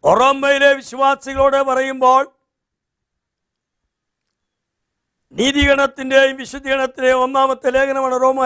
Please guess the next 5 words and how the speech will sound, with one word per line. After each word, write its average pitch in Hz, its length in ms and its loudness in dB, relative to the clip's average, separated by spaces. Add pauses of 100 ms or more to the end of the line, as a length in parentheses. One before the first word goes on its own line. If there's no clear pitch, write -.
ലേഖനം. 180 260 0 (2500)
ഈ 190 100 0 (120)
ലേഖനങ്ങളെല്ലാം 277 760 2 (200)
ചിട്ടപ്രകാരമാണ് 247 1000 -2
വച്ചിരിക്കുന്നത്. 220 420 -12